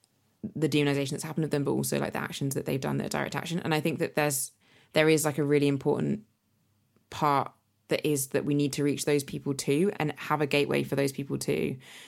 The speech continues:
And that I think that the problem at the moment, I feel like, is that, like, there isn't really a gateway for a lot of people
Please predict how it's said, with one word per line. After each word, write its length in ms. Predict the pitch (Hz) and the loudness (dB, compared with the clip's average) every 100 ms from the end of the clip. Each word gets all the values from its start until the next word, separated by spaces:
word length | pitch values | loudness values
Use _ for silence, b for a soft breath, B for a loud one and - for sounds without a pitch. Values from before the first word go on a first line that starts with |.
| B | B
And 120 | 156 | 0
that 60 | 156 | 2
I 60 | 160 | 4
think 180 | 214 | 4
that 160 | 175 - - | 4 0 -2
the 160 | - | -4
problem 320 | - 185 170 | 2 2 4
at 80 | 151 | 2
the 60 | 147 | 2
moment, 280 | 151 147 135 | 2 2 0
I 80 | 135 | -2
feel 240 | 131 151 | 2 2
like, 280 | 139 - - b b b _ - | 2 -2 -8 b b b _ 0
is 180 | 151 | 2
that, 220 | 139 147 - | 2 0 0
like, 240 | 139 135 | -2 0
there 180 | 147 143 | 0 2
isn't 300 | 151 151 - | 2 0 0
really 480 | 147 143 143 139 - _ _ | 2 2 2 -2 -6 _ _
a 60 | 143 | -2
gateway 540 | 139 143 - - - _ _ _ _ | 0 0 -2 -8 -12 _ _ _ _
for 240 | - - 143 | -16 -4 0
a 40 | |
lot 140 | 139 139 | 0 -2
of 120 | 135 | -6
people 480 | 147 131 160 156 | -8 -4 -2 -2